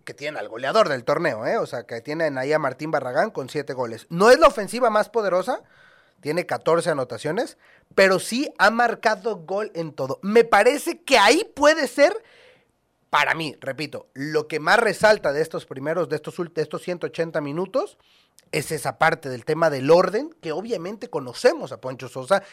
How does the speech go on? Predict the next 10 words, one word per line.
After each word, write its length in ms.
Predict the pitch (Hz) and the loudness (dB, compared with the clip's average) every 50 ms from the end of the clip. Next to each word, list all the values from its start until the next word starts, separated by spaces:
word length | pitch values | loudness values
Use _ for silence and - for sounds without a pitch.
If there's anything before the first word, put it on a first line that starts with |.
| - | -20
y 120 | - 180 151 | -18 -14 -6
conocemos 600 | - 185 175 160 156 160 - 185 226 247 240 - | -4 -4 -4 -4 -6 -6 -6 -6 -4 -6 -8 -8
que 100 | - 151 | -12 -16
siempre 400 | - - 214 240 247 196 196 165 | -6 -2 0 0 0 0 -2 -4
prioriza 540 | - - 151 147 165 220 208 - 156 143 139 | -4 -4 -6 -6 -6 -6 -6 -4 -2 -4 -2
esa 160 | - 147 135 | -4 -6 -10
situación, 580 | - 143 131 - 147 143 - - 202 254 359 - _ - - _ _ _ _ _ _ | -10 -10 -6 -4 -6 -4 -2 -2 -4 -4 -4 -8 _ -20 -20 _ _ _ _ _ _
pero 280 | - 180 180 185 180 170 | 0 2 2 2 0 -2
si 160 | - 190 208 | -2 -4 -2
mañana 680 | 202 196 180 175 180 180 185 202 233 226 151 107 - | 0 0 0 0 2 4 4 4 4 2 -2 -6 -8